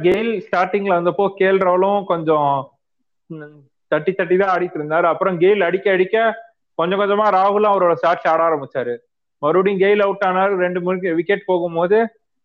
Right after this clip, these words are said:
அஹ், கே எல் ராகுல் ரிவர்ஸ் கியர் போயிட்டாரு. Maybe he இன்னொரு எண்ட்ல இருந்து ஒரு சப்போர்ட் இருந்துச்சுன்னா அவரும் கண்டி-, அஹ், இன்னொரு சைடு அடிச்சுட்டே இருப்பாருன்னு தான் நான் நினைக்கிறேன்.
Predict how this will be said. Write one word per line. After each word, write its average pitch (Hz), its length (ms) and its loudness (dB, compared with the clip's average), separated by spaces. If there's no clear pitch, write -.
அஹ், 165 100 0
கே 185 160 0
எல் 196 140 0
ராகுல் 180 220 0
ரிவர்ஸ் 175 280 0
கியர் 170 160 -2
போயிட்டாரு. 151 360 0
Maybe 170 340 -2
he 190 180 2
இன்னொரு 208 300 2
எண்ட்ல 185 200 -2
இருந்து 208 480 2
ஒரு 165 140 2
சப்போர்ட் 175 380 -2
இருந்துச்சுன்னா 185 400 -2
அவரும் 175 340 2
கண்டி-, 170 340 0
அஹ், 143 240 4
இன்னொரு 165 260 0
சைடு 165 200 0
அடிச்சுட்டே 147 340 -2
இருப்பாருன்னு 143 320 0
தான் 143 120 0
நான் 139 180 0
நினைக்கிறேன். 123 400 -10